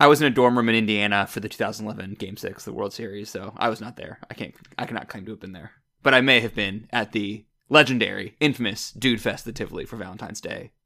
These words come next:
oh eight. There Will Be Blood. And this is a movie that I have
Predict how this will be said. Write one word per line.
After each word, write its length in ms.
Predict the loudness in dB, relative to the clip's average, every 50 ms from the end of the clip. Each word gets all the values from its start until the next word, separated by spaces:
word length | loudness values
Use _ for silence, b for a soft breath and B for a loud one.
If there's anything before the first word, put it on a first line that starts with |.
| _ _ _ _ -2
oh 160 | -2 -2 -2
eight. 180 | -4 -12 -18 _ _ _ _ _ _ -8
There 120 | -6 -6
Will 100 | -8 -10
Be 40 | -12 -12
Blood. 160 | -14 -14 -16 _ _ _ _ _ _ _
And 600 | 2 4 6 8 8 6 6 6 4 2 0 -2 -4 -8 _ _
this 240 | -2 0 0 0 0
is 80 | 0 -2
a 40 | 0
movie 300 | 0 0 2 4 4 4
that 160 | 4 4 2
I 160 | 4 4 4
have 640 | 6 6 6 4 4 2 -2 -6 -16 -18 -20 -20 -20